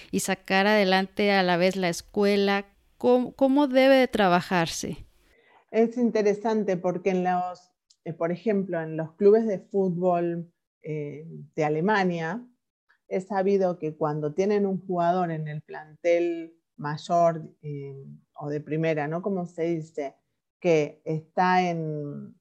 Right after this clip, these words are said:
Speaker 2: en etapa de, de formación académica,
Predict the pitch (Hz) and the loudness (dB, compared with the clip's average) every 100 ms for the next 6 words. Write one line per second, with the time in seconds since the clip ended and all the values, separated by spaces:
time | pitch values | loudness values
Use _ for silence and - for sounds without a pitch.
0 | _ _ - 147 147 180 175 180 160 156 | _ _ -8 -6 -2 2 2 2 0 -2
1 | - _ _ _ _ 165 151 147 135 156 | -10 _ _ _ _ -4 -2 -2 -6 -8
2 | 139 143 143 143 185 170 160 160 170 220 | -8 -8 -8 -6 -4 -4 -2 2 6 6
3 | 214 196 170 - 156 151 143 | 6 4 0 -2 -2 -4 -8